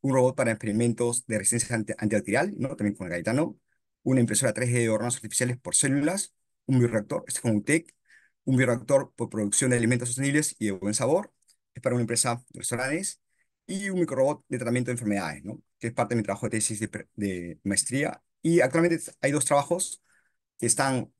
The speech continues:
desarrollándose, que es un robot animatrónico para experimentos de animales, pero lo que quiero hacer es una versión dos, ¿no? una mejora de ese trabajo, y puede ser una tesis, y un simulador ciberfísico de entrenamiento médico para cirugía, ¿no? que esto ya se ha desarrollado, pero en este caso,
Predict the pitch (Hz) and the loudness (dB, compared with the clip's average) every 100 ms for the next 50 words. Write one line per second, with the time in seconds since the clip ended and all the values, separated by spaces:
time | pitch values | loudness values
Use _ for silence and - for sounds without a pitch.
0 | _ 135 117 123 127 135 170 - 127 120 | _ 2 2 4 2 0 -2 -2 0 0
1 | 120 123 - 131 117 127 139 147 127 120 | 2 -2 0 2 2 0 -2 -2 -2 -2
2 | 110 120 123 120 139 175 180 - 180 156 | -2 0 -2 2 2 2 0 0 0 0
3 | 127 127 123 135 143 135 - - 123 127 | -4 -6 -6 -4 -2 -2 -6 -2 0 0
4 | 110 - 143 170 127 - 127 123 110 - | 0 0 4 4 2 -2 -6 -4 -4 -2
5 | 185 175 139 135 120 123 170 220 _ _ | 4 6 6 4 -2 -2 -4 -8 _ _
6 | _ - 104 110 110 117 110 113 175 180 | _ -14 -6 0 2 2 4 4 4 -2
7 | _ _ _ _ - 180 170 135 127 143 | _ _ _ _ 6 8 8 6 2 2
8 | 139 123 - 147 156 131 113 123 123 135 | 2 2 0 -2 -2 0 0 0 0 0
9 | 127 156 - 101 82 - - 107 - 123 | 0 -4 -2 -6 -6 -2 0 0 0 2
10 | 95 95 151 - 123 - - 160 - 139 | 2 0 -4 0 -2 -2 -2 0 0 0
11 | 131 139 120 - 120 127 127 123 127 139 | 2 2 0 -2 0 0 2 2 2 0
12 | - _ _ _ _ 180 170 170 - 117 | -4 _ _ _ _ 4 6 4 0 -2
13 | - 123 131 - - | 0 0 2 2 0